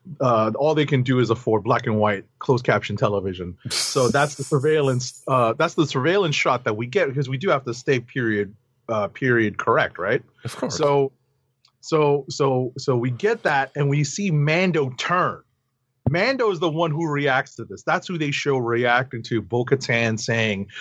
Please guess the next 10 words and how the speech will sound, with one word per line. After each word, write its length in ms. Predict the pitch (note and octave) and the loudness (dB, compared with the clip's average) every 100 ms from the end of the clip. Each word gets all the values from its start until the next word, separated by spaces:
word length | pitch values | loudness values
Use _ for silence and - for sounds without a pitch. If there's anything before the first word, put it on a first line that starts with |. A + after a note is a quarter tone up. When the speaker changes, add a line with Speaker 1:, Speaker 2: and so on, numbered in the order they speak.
| - - | -4 0
Speaker 1:
"A 80 | |
Jedi?" 960 | C3+ - - D3 G#2 A2+ B2 E3 A#3+ D4 | 0 0 0 0 0 0 0 0 0 0
Because 320 | C#4 - B3+ | -2 -2 -6
he 160 | - C#4 | -4 -6
knows 640 | D4 D4+ D#4 C4+ A#3+ G3 | -2 0 0 0 -2 -2
where 200 | G3 G#3 | -2 0
they 200 | G3 G3 | 0 -2
just 400 | C3+ C#3+ D3+ - | -2 0 -2 -2
came 260 | G#3+ C4+ A#3 | -4 -2 -4
from. 320 | G#2+ - | -4 -8